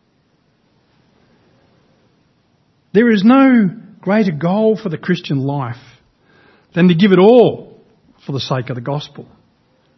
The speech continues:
To order one's life so that the good news of Jesus Christ might be preached to every person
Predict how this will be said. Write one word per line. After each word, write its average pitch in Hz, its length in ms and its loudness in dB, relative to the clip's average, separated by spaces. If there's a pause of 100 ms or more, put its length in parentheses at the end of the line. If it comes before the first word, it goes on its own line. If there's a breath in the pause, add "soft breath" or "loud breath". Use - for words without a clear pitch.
(580)
To 220 100 0
order 247 260 0
one's 202 300 2
life 202 300 0
so 170 160 0
that 160 100 0
the 160 60 -6
good 214 260 0
news 196 360 4
of 139 100 -6
Jesus 147 360 -2
Christ 165 360 -2
might 165 160 0
be 160 80 -6
preached 233 480 -4
to 196 100 -10
every 233 460 0
person 226 800 -8